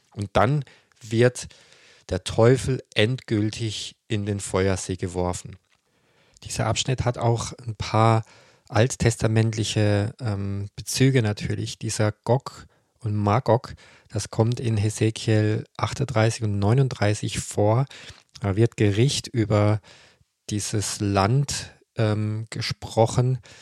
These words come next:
der eben, oder das eben auszieht und gegen Israel kämpft. Also dieser Gog Magog, ähm,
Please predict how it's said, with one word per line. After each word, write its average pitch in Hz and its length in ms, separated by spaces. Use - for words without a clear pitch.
der 104 300
eben, 120 320
oder 107 180
das 113 220
eben 113 260
auszieht 113 760
und 107 340
gegen 110 320
Israel 104 400
kämpft. - 580
Also 107 280
dieser 110 260
Gog - 480
Magog, 107 720
ähm, 117 460